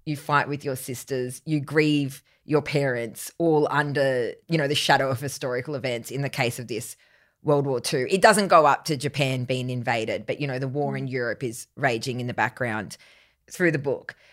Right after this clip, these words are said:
Speaker 1: So I find that comforting. And there, there was a line in it that I really liked where it's getting, it, the crises are intensifying broadly, but it's only referenced slightly. And where one of the male characters is,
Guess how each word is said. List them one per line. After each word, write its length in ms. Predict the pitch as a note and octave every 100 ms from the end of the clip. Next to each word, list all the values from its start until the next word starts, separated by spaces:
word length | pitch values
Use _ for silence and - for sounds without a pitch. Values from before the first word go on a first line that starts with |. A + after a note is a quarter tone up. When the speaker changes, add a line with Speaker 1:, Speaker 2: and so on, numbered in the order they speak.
| -
Speaker 1:
So 160 | A#3
I 60 | A3+
find 340 | A#3+ D4 D4+
that 240 | B3 G#3+ -
comforting. 640 | - F3+ F3+ F3 E3+ E3 -
And 120 | G#3
there, 140 | G#3+
there 180 | G3+ A#3
was 100 | A3
a 80 | A#3+
line 360 | A3+ G3 G#3 D4
in 120 | C#4+
it 80 | C4+
that 100 | C4
I 120 | B3
really 380 | G#3 F#3 F#3+ F3
liked 580 | D#3 D#3+ D#3 - - - -
where 180 | F3 E3
it's 200 | C#3 -
getting, 720 | F3 E3+ E3 D#3+ D3 C3+ - _ _ _ _ _ _
it, 280 | E3 D#3+ -
the 120 | F#3
crises 500 | F#3 G#3 G#3+ A3+ G#3
are 80 | F#3+
intensifying 1080 | D#3 C#3+ D3 A#2+ D3+ C#3 A2+ G2+ F#2 B2 - _ _
broadly, 480 | - D3 D3+ C3+ A#2+
but 120 | C#3+
it's 120 | D#3 F3+
only 220 | G3+ F3+
referenced 920 | C3 C#3 C#3 - C3+ - - - - _ _ _ _
slightly. 800 | - E3 C#3+ C#3+ B2 F#2 G2+ - - _ _
And 220 | E3 E3+
where 160 | E3 E3
one 220 | D#3+ E3+
of 100 | E3
the 160 | D#3+ D#3
male 340 | D#3 D3 D3
characters 600 | D3 D#3 C#3+ C3+ D#3 C#3+
is, 220 | D3 C#3